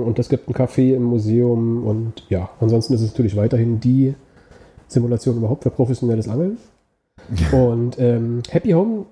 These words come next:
Speaker 1: Paradise ist jetzt ein Add-on, ähm, auf dem, auf dem drei D S gab's das als eigenes Spiel, Animal Crossing Happy Home Designer, wo du praktisch
Speaker 2: Genau.
Speaker 1: für andere Bewohner,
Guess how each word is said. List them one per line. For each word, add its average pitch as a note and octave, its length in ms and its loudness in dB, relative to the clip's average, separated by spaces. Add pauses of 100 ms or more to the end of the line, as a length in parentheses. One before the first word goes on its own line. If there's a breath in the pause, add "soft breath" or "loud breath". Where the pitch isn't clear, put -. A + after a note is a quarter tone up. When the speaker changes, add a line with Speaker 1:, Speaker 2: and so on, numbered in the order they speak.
(140)
Speaker 1:
Paradise E3 540 0
ist - 80 -4
jetzt C3+ 180 -2
ein - 100 -4
Add-on, F3+ 300 -2 (140)
ähm, C3+ 260 2
auf C3+ 220 -2
dem, B2+ 260 -2 (480)
auf C3+ 140 0
dem C3 80 -2
drei B2 180 0
D B2+ 140 2
S - 180 -4
gab's B2+ 160 0
das - 140 -2
als - 180 -4
eigenes B2+ 360 0
Spiel, A2+ 520 0
Animal A#2+ 240 0
Crossing A#2+ 320 -2
Happy A#2+ 220 0
Home A#2 220 0
Designer, G#2+ 440 0
wo G#2+ 80 -2
du A2 80 -2
praktisch G#2 200 0
Speaker 2:
Genau. A#2+ 340 2
Speaker 1:
für - 60 -4
andere A#2+ 360 2
Bewohner, A#2+ 640 0